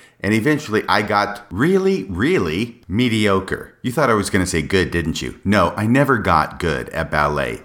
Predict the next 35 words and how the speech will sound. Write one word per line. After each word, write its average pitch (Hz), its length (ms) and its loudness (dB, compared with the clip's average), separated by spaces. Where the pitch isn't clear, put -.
At 82 180 -6
best, 110 380 0
I 90 100 -2
was 80 180 -4
mediocre. 80 760 -2
The - 80 0
problem 160 440 2
was 80 320 0
my 82 220 0
body. 76 540 0
I 78 140 -2
did 80 220 -2
not 101 280 2
have 87 240 0
a 87 60 0
body. 69 380 0
I 73 100 -4
still 214 260 2
don't 110 160 2
have 78 180 -2
a 71 60 -4
body, 65 320 -4
but 123 180 -4
even 170 240 0
then 80 160 0
I 73 80 -2
didn't 92 220 -2
have 85 180 -2
a 82 60 -2
body 67 400 0
that 98 120 2
was 92 140 0
a 87 80 0
good 98 320 2
body 65 420 0